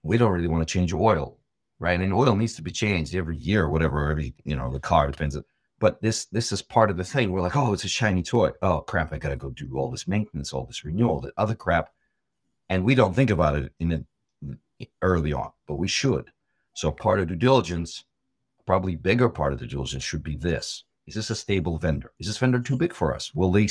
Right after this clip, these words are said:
ghost us because we're just a small hiccup and, and not even a road bump for them? So maybe instead of going for the massive, awesome vendor, we go for a smaller one, but we know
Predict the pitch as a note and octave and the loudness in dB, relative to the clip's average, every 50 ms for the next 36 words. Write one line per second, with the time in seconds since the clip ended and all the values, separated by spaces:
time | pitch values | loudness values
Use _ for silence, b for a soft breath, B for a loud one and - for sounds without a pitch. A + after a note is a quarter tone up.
0 | - - - G2+ A2+ C3 C3 - - - - - - - - - - - - D#2 | 0 -2 2 6 6 6 6 4 -4 -8 -8 -10 -10 -10 -8 -8 -6 -2 -2 -2
1 | D#2 D2 - - - _ _ _ _ _ - D#2+ E2 E2 E2+ F#2+ - - F2 - | 0 -2 -4 -8 -12 _ _ _ _ _ -4 -2 -2 0 0 -2 -2 -2 -6 -6
2 | - - - G2 G2+ G#2 G#2 G#2+ A2 G#2 G2 G2 - G2+ - - F#2 E2 - - | -4 -4 -2 2 4 6 8 8 8 8 6 2 -2 -6 -2 2 0 0 2 0
3 | E2 E2+ D#2+ D#2 D2+ - D#2 D#2 D#2 C#2+ C#2+ D#2+ F2 F2+ F#2 F2 E2 F2 F2 F2 | -2 0 0 0 -2 -2 -2 -2 -4 -4 -2 0 2 2 2 2 0 0 0 -2
4 | D#2+ D#2+ G2+ A#2 A2 - - C#2 C2 - - C#2+ A#1+ A#1+ A1+ - - _ _ _ | 0 4 4 2 2 2 -2 -4 -4 -4 -8 -8 -6 -6 -8 -10 -12 _ _ _
5 | _ _ _ _ - - - F#2 E2 D#2+ D#2+ D2+ D2 - _ _ - - F#2 G2+ | _ _ _ _ -8 0 2 4 4 4 4 2 0 -6 _ _ -4 0 2 2
6 | A#2 F#2+ G#2 G#2 G#2 G2+ - - A#2 A2 G2+ F#2+ E2+ E2 F#2+ F2 F2+ F2 E2+ E2 | 4 4 2 0 0 0 -2 0 2 2 2 2 0 0 2 2 4 4 4 2
7 | D#2+ - - - E2 D#2 D#2+ D#2+ D#2 D2+ C#2+ - - _ _ _ _ _ _ _ | 0 -2 -4 -2 0 2 4 4 4 2 0 -4 -8 _ _ _ _ _ _ _
8 | - - D#2+ D#2 E2 F2+ F#2 F#2+ G2 F#2+ - - D#2+ D#2 D2 - - E2 E2+ E2+ | -8 -6 -4 -2 0 2 4 4 2 2 0 -2 -2 -2 -2 -2 0 2 2 2
9 | - - - D2+ D2 D2 - C3 A#2 E2 D2+ D#2 D#2+ F#2 F#2 F#2+ F#2 F2+ - - | 2 -2 -4 -4 -2 0 2 2 2 2 0 0 -2 -2 0 0 0 -2 0 -2
10 | F#2 F#2 - - A#2+ A#2+ C3 B2 G#2 F2 D2+ C#2+ C#2+ C2+ B1+ - D2 - - D#2 | -2 -2 -2 0 4 4 6 6 6 4 4 2 -2 -4 -4 -6 -8 -6 -6 -4
11 | D#2+ D#2+ D2+ D#2 E2+ F2+ G2 G2+ E2+ D2 C#2+ C#2 D2+ - | -2 -2 0 2 4 4 4 4 4 4 2 0 -4 -8